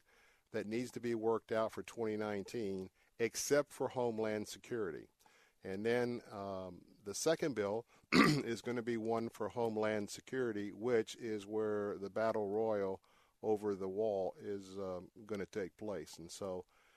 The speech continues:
uh, that's at least the, the latest on that. So, uh, in the coming days, we'll keep you up to date, uh, with what's happening in that area. And, uh, of course, uh, as we go into the next year, the reason why I followed that story up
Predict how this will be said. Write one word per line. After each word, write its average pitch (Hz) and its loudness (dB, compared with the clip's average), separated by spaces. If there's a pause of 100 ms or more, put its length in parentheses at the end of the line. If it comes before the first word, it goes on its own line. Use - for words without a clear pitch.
(180)
uh, 90 -8
that's 107 0
at 98 -8
least 107 -8
the, 95 -4
the 95 -4
latest 95 -4
on 92 -4
that. 90 -6
So, 95 -6 (480)
uh, 117 2
in 139 2
the 139 6
coming 156 6
days, 147 8
we'll 143 8
keep 143 0
you 127 2
up 131 0
to 123 2
date, 127 4
uh, 110 2
with 104 0
what's 113 0
happening 120 0
in 110 2
that 107 0
area. 120 4 (440)
And, 101 -4
uh, 101 0
of 95 -6
course, 110 0
uh, 104 -2 (160)
as 95 -4
we 113 -4
go 110 0
into 104 -4
the 95 -6
next 101 -6
year, 139 4
the 107 0
reason 107 -2
why 104 0
I 98 -2
followed 110 2
that 110 2
story 101 -2
up 101 0